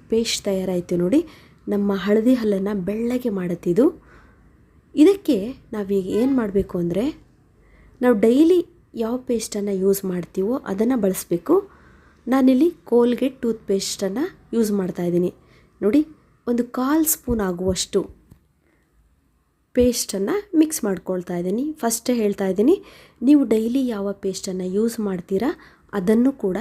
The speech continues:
ಇದಕ್ಕೆ ನೀವು ಸೇರಿಸ್ಕೊಳ್ಬೋದು. Colgate-ಏ ಬೇಕು ಅಂತ ಏನಿಲ್ಲ. ಇವಾಗ ಒಂದು ಸೂಪರ್ ಆಗಿರುವಂತಹ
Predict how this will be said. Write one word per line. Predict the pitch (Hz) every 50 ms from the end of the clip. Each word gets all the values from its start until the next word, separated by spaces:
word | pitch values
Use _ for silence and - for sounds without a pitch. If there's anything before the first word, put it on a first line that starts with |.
| 262 - -
ಇದಕ್ಕೆ | 220 - 208 175 - - 277
ನೀವು | 294 285 269
ಸೇರಿಸ್ಕೊಳ್ಬೋದು. | 262 - 254 233 233 - - - 196 185 175 175 185 180 180
Colgate-ಏ | 175 - - 196 196 208 196 208 208 208 233 226 247
ಬೇಕು | 240 233 214 208 - 202
ಅಂತ | 190 190 175 190
ಏನಿಲ್ಲ. | 180 180 180 180 180 175 185 208 285 370 392 - - _ _ - _ _ _ _ _ _ - - - - - - - - - - - - - - - - - _ _ _ _ _ _ _ _ _ -
ಇವಾಗ | 294 302 339 330 330
ಒಂದು | 339 285 254 226 214 208 254 262
ಸೂಪರ್ | - - - 262 247 - - - 302 285 277
ಆಗಿರುವಂತಹ | 262 247 226 220 214 202 196 190 185 185 180 202 185 202